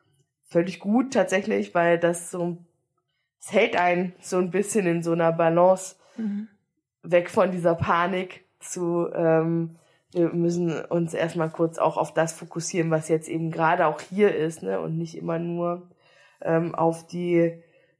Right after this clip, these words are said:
Speaker 1: dystopischen, äh, Gedanken sich zu fixieren, was alles noch so passieren wird. Und es wird noch unglaublich viel passieren,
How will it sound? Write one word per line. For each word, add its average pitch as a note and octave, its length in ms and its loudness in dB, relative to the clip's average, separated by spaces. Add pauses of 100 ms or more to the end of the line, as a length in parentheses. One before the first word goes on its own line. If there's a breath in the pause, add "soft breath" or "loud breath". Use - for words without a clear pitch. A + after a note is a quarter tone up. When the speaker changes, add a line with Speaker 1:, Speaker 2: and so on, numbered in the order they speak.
(120)
Speaker 1:
dystopischen, F#3 1000 -2 (420 soft breath)
äh, E3+ 480 6 (320 loud breath)
Gedanken F#3 760 0
sich F#3 260 -8
zu G3+ 120 -12
fixieren, F#3 500 -2
was F#3 160 0
alles F3+ 240 0
noch F#3 160 -4
so F#3+ 140 -6
passieren F#3 560 -2
wird. G3 280 2 (140)
Und F#3+ 140 -4
es - 120 -10
wird E3+ 200 0 (200)
noch F3+ 200 -6
unglaublich F3 560 -2
viel F3+ 160 -8
passieren, F#3 500 -2